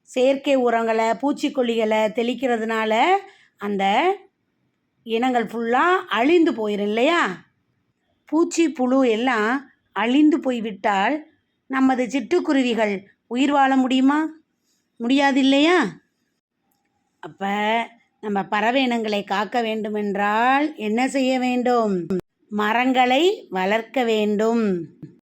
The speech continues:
செடி கொடிகளை வளர்க்க வேண்டும், உள்ளூர் தாவரங்களை நேசித்து வளர்க்க வேண்டும்,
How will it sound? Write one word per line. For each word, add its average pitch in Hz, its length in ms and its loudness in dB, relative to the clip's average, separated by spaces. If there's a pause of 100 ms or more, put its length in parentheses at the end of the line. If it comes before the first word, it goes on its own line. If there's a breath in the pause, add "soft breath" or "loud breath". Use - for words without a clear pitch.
(500)
செடி 247 440 0
கொடிகளை 262 880 0 (120)
வளர்க்க 220 580 0
வேண்டும், 208 880 0 (920)
உள்ளூர் 262 500 2
தாவரங்களை 240 1160 0 (100)
நேசித்து 247 800 -2
வளர்க்க 220 440 0
வேண்டும், 202 800 0